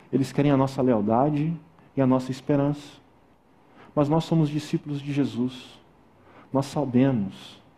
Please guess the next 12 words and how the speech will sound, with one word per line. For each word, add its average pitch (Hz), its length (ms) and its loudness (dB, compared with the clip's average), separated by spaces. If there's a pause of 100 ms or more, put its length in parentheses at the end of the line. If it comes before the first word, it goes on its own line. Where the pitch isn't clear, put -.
(280)
que - 80 -2
a 123 60 4
nossa 131 280 2
lealdade 120 560 2
e 117 40 0
a - 20 2
nossa 120 220 -2
esperança 120 760 -4 (240)
pertencem 135 440 0
unicamente 143 400 0
a 139 40 -2
Jesus. 135 540 -8